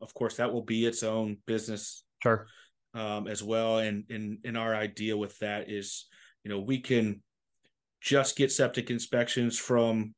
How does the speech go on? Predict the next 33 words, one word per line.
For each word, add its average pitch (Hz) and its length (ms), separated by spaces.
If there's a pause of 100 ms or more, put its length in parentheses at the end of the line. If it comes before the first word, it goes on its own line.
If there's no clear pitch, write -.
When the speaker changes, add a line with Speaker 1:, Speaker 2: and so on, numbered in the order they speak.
(120)
Speaker 1:
you 117 120
know, 110 240
organic 117 440
stuff 113 220
online. 110 480
We 135 80
can 123 160
get 120 180
septic 110 360
inspections 107 500
from 110 460
our 110 320
current 117 300
home 110 200
inspection 104 380
business. 117 400 (360)
And 131 140
then 127 160
we 120 120
want 113 260
to 117 140
also 110 240
partner 113 360
with 101 140
other 101 180
home 104 240
inspection 98 500
companies 98 460
in 101 160
the 95 180
area 104 500 (640)
to - 80
d-, - 140